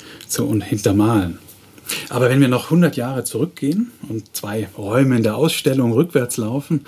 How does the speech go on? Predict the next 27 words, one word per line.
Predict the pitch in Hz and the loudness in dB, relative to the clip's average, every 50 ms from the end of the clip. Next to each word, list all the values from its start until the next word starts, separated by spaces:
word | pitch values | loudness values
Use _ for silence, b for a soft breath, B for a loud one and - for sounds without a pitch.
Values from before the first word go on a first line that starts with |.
| B B B B B B B | B B B B B B B
kommen | - 120 117 131 | -4 -2 0 2
wir | 127 120 | 2 2
an | 120 | 0
eine | 113 113 113 107 | 0 0 -2 -2
Vitrine. | 101 101 - - - 147 165 190 185 170 151 135 - B B B B B B B B - | -2 -4 -6 -6 -2 -2 0 2 4 4 4 2 0 B B B B B B B B -8
Da | 117 113 | -4 -4
sind | 110 113 117 120 120 120 - | -2 0 0 0 0 0 -2
Objekte | 110 - 110 113 135 - - - - - 135 123 120 120 113 101 98 - B B B B B B B B | -4 -2 0 0 0 -2 -4 -8 -2 0 2 2 2 2 0 -2 -6 -10 B B B B B B B B
aus | - 110 104 - | -10 -8 -6 -4
dem | - 107 95 | -4 -2 0
siebzehnten | 117 - - - - - 147 139 139 - 135 | 0 0 0 -2 0 0 2 2 2 0 -2
Jahrhundert | 123 117 127 156 160 160 151 156 | -2 0 2 2 2 2 0 -2
ausgestellt | 147 139 - - - 143 - - - 123 139 151 - | -6 -6 -8 -8 -10 -10 -10 -8 -8 -8 -8 -8 -10
von | - - 110 110 107 | -10 -8 -6 -6 -4
Albert | - 110 107 107 110 104 - - | -2 -2 0 0 0 -2 -2 -6
Herport, | - - 117 113 143 - - - - 139 143 165 180 - - - - - - B B B B B B B B B B B - | -8 -6 -4 -4 -6 -6 -8 -8 -4 -4 -2 -2 -4 -6 -8 -10 -10 -14 -20 B B B B B B B B B B B -2
ähm, | 139 117 113 110 110 110 | 0 0 2 2 2 2
einem | 110 - 110 107 104 98 | 2 2 2 2 2 4
Berner | 107 104 107 120 117 110 104 | 4 2 2 4 2 4 4
Söldner, | 104 104 107 131 151 147 - - 143 127 120 | 4 6 6 4 4 2 2 2 2 2 2
der | - 117 113 113 110 107 107 107 98 95 - B B B B B B B B | 2 4 4 4 4 4 2 2 0 -2 -6 B B B B B B B B
im | - 139 113 110 | -4 -2 0 2
siebzehnten | 104 143 143 - - 139 123 123 110 - 120 | 2 2 0 2 0 0 0 0 -2 -2 -2
Jahrhundert | 110 104 110 127 127 127 123 113 - | -2 0 0 2 2 2 2 0 0
in | 107 98 92 | 0 0 0
holländischen | 107 120 131 127 123 120 107 - 113 101 | -2 -2 -2 -2 -2 -2 -2 -2 -4 -2
Diensten | - 120 160 170 175 - - - 147 147 143 | 2 2 2 2 0 -2 -2 0 0 0 0